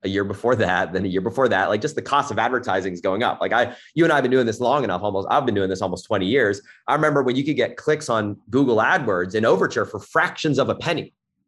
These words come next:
Like, it wasn't even a penny to get a click. It was, like, a half a penny, right? Like, those days are over. So cost is still going up, but we're seeing that mitigated by using this zero-party data strategy. So I'll pause there 'cause I know that's a lot to take in, but that is one of the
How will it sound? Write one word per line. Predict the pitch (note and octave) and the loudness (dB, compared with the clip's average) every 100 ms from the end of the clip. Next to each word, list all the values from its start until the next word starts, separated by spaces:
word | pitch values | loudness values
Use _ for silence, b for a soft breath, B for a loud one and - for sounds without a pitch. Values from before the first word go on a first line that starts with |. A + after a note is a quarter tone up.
| _ | _
Like, | B2+ B2 | 0 2
it | C3+ | 4
wasn't | F3+ F#3 | 4 4
even | F3+ D#3 | 4 2
a | |
penny | C3+ - F3 A2 - | -2 -4 -4 -6 -8
to | A#2 | -2
get | A#2 | 0
a | G2 | 0
click. | D#3 B2 - | 0 -2 0
It | A#2 | 0
was, | A2+ | 2
like, | A#2+ - - | 0 -2 -8
a | G#2 | -4
half | G3+ G#3 | -2 -4
a | - | -6
penny, | E2+ C2 - | -8 -10 -2
right? | A#2+ - | 0 2
Like, | C3 A2+ | 2 4
those | G3 | 4
days | E3+ D3 A2+ | 4 4 4
are | G#2 | 0
over. | G3+ A#2 F#2+ B B | 0 -2 -6 B B
So | D#3+ D3+ | 2 2
cost | C#3+ - F3 C#4+ - | 0 -4 -2 -2 -4
is | D3+ | -6
still | - D3 | -2 0
going | B2 A#2+ A#2 | 2 2 2
up, | D3+ - - _ | -2 -4 -10 _
but | D3 D3 | 2 4
we're | D#3 | 2
seeing | D3 - F3+ D#3+ | -2 0 0 2
that | C3+ B2 | 0 -2
mitigated | B2+ G3 A3+ B2 G2+ G#2 G#2+ | 0 2 2 2 2 2 2
by | G#2 | 0
using | G#2 G#2 C3+ C#3+ D3 | 0 2 0 0 0
this | A#2+ A#2 - - | 0 -2 -8 -2
zero-party | A#2+ C3+ C3+ C3+ - A2 G#2+ G#2+ | 2 4 4 0 -2 -2 0 -2
data | F2+ F2+ F2+ | -2 -2 -4
strategy. | - D#2+ D2+ D2 | -4 -4 -4 -6
So | - - - - | -2 -2 -2 -2
I'll | C3+ | -2
pause | - D#3 E3 F3+ | -2 0 2 2
there | C3 A2+ | 2 0
'cause | A#2 | 0
I | |
know | B2 | 0
that's | C#3+ C#3+ | 0 -2
a | G#2 | -4
lot | A2 B2 - | 0 0 -2
to | A2+ | -10
take | - G#2+ G#2+ | -4 -4 0
in, | G#2+ F2 B B | -2 -2 B B
but | A2+ B2 | -6 0
that | D#3+ | 0
is | F#3 B2+ | 0 -2
one | B2 E3 | 0 0
of | D3 | 0
the | B2+ | -2